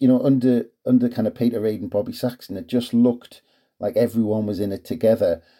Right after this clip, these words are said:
Um, I mean, w-, was it just a great time to be involved in the club, working behind the scenes?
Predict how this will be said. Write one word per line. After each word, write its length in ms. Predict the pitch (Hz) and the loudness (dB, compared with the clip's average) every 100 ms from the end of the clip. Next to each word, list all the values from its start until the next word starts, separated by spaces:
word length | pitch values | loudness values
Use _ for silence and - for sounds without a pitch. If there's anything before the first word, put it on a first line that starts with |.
| _ _ - | _ _ 0
Um, 440 | 123 117 110 - 113 | 4 4 0 -8 -2
I 60 | |
mean, 180 | 123 139 | 2 2
w-, 140 | 135 127 | 0 0
was 160 | 127 | 0
it 100 | 131 | 0
just 220 | 127 139 | -2 -4
a 40 | 127 | -2
great 260 | 127 123 | 0 0
time 180 | - 117 | 2 0
to 60 | 117 | 2
be 120 | 117 | 0
involved 380 | 113 110 113 107 | 4 2 2 -2
in 60 | |
the 80 | 98 | -8
club, 360 | - - 113 113 | -8 0 0 2
working 280 | 110 107 90 | -2 -2 -10
behind 420 | 92 107 110 98 | -8 -6 -4 -4
the 80 | 101 | -6
scenes? 580 | - 104 107 104 - | -4 -4 -4 -6 -10